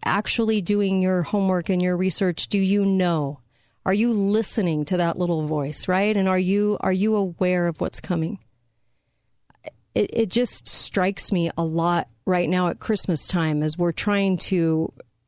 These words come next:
look at all of this news, like the E U saying, um,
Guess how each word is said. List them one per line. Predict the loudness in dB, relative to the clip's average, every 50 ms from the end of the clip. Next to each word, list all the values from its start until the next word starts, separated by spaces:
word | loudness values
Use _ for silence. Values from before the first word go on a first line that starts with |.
| _ _ _ _ _ _ _ -10
look | -6 -4 -2 0 0 0 0 0
at | -2 -2 0 0
all | 0 2 2 2
of | 0 0 0
this | 0 0 0 0 0
news, | 0 0 2 2 2 0 0 0 -2 -2
like | -2 -2 -2 -2 -4 -4 -2
the | -2 -2 -2 0
E | 0 0 0 2
U | 2 2 2 2 2
saying, | 0 0 0 0 0 0 2 0 0 0 -2 -4 -8 -16 -20 -20 -20 -18 _ -4
um, | -2 0 2 2 2 2 2 2 0 -2